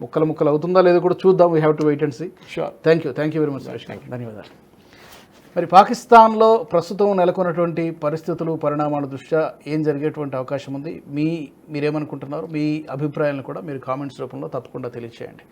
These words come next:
Speaker 1: ఎన్హెచ్టీవీ group of ఛానల్స్ని సబ్స్క్రైబ్ చేసుకోండి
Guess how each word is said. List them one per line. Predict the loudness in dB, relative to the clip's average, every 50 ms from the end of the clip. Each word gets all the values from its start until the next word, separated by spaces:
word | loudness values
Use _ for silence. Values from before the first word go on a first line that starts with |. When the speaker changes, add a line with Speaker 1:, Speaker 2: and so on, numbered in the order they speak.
| -20 _ -20 -20 -20 -20 -18 -10 -6
Speaker 1:
ఎన్హెచ్టీవీ | -4 -2 -2 -4 -4 -6 -6 -6 -4 -4 -6 -8 -8 -6
group | -8 -4 -2 -2 -2
of | -2 -4 -12 -10 -8 -6
ఛానల్స్ని | -6 -6 -6 -10 -12 -14 -14 -16 -16 -18 -20 -20 -20 -20 -20 -20 -10 -8
సబ్స్క్రైబ్ | -8 -6 0 0 0 0 0
చేసుకోండి | -4 -6 -6 -8 -8 -8 -8